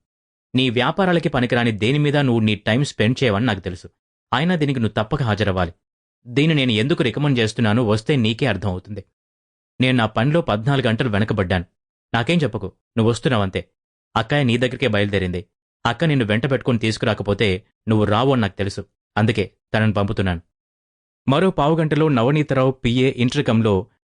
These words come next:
ఆయన భార్య కింద కారులో వెయిట్ చేస్తోందని చెప్పాడు.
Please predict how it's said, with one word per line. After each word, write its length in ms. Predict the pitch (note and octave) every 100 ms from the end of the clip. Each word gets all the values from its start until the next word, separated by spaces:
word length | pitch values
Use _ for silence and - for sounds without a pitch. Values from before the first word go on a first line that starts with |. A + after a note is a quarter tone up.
| _ -
ఆయన 220 | A#2 A#2
భార్య 460 | G#2+ B2 C3+ G2+ A2 -
కింద 180 | B2+
కారులో 440 | A2+ G#2 A2 B2+ C3
వెయిట్ 300 | G#2 A2+ B2
చేస్తోందని 400 | A2 A2 F#2+ A2
చెప్పాడు. 340 | A2 F2 F2